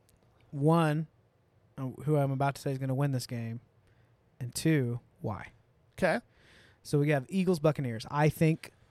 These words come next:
Speaker 1: the Buccaneers win this game. And I also think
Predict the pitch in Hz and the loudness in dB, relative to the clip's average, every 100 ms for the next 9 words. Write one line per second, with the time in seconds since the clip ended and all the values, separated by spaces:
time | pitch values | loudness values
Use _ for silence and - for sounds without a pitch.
0 | _ _ 139 147 151 139 131 139 127 - | _ _ 0 2 4 2 2 2 0 0
1 | 156 202 247 - _ _ _ _ _ _ | 0 0 -2 -8 _ _ _ _ _ _
2 | _ 139 135 131 135 - 143 - 135 131 | _ 0 0 2 0 2 0 0 -2 -2
3 | - | -8